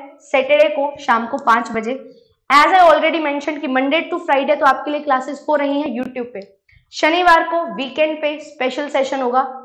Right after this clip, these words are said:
पाँच बजे शाम को, जहाँ पे हम commerce की जो है theory revision plus question revision करने वाले हैं,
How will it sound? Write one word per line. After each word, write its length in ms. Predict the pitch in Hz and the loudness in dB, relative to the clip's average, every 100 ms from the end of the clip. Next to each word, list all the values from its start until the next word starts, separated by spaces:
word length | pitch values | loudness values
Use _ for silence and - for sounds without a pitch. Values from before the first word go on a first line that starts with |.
| - | 0
पाँच 300 | 254 269 294 262 | 6 6 4 0
बजे 240 | 277 277 | 2 0
शाम 300 | 269 226 233 | 0 -4 -4
को, 220 | 240 254 - - _ 208 | -6 -6 -8 -18 _ -6
जहाँ 320 | 226 277 277 - | 0 2 2 2
पे 80 | |
हम 400 | 339 302 311 - - | -2 -2 -6 -10 2
commerce 440 | 269 262 311 - - | 2 2 -2 -2 -8
की 160 | 226 - - _ _ _ _ - 202 | -10 -10 -20 _ _ _ _ -16 -4
जो 140 | 254 | -2
है 220 | 247 294 - - - _ _ | 0 -4 -6 -20 -20 _ _
theory 340 | 311 320 370 370 | 2 2 4 0
revision 480 | 302 302 294 339 330 | -2 -4 -4 -6 -6
plus 300 | 294 320 - - - | 0 0 -2 -14 -6
question 360 | 262 247 269 262 | -4 -2 -4 -6
revision 360 | 233 220 247 254 | -6 -6 -6 -6
करने 280 | 214 214 | -6 -6
वाले 220 | 208 202 202 | -4 -6 -6
हैं, 240 | 240 | -12